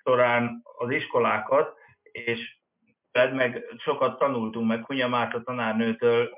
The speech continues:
a külföldi tanulmányok, meg az, meg a lefordított szakanyagok alapján, hogy abból, abból mi ment át a gyakorlatba, mert én akkor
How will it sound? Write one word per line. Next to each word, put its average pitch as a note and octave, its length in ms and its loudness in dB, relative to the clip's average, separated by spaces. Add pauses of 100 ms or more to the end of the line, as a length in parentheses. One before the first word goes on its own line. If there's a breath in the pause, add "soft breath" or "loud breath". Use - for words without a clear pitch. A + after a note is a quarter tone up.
(200)
a A#2+ 240 2
külföldi A#2+ 720 -4 (420)
tanulmányok, A#2+ 1080 -2
meg A2+ 200 2
az, A2+ 200 0 (120)
meg A2+ 200 2
a A#2 40 2
lefordított A#2+ 640 0
szakanyagok A#2 680 2
alapján, C3 720 2 (400 soft breath)
hogy B2+ 420 -4 (140)
abból, D3 680 0
abból D#3+ 280 4
mi G#3+ 140 4
ment C#3 260 2
át C#3+ 180 2
a D3+ 40 -2
gyakorlatba, A#2 640 2
mert A#2+ 160 4
én C3+ 120 0
akkor - 420 2